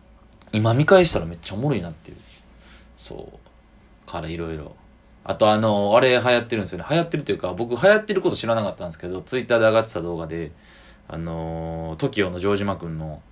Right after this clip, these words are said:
あのー、ビーアンビシャスのね、アンビシャスジャパンか。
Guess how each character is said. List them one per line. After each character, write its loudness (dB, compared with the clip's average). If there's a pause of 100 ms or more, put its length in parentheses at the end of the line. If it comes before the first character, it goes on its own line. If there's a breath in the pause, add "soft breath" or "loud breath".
(540 soft breath)
あ -8
の -6 (120)
ー、 -10
ビ 0
ー 4
ア 6
ン -2
ビ 0
シ -4
ャ -6
ス -10
の -8
ね、 -10 (400 soft breath)
ア 2
ン 4
ビ 4
シ 4
ャ 2
ス 0
ジ 4
ャ 4
パ 6
ン -4
か。 -10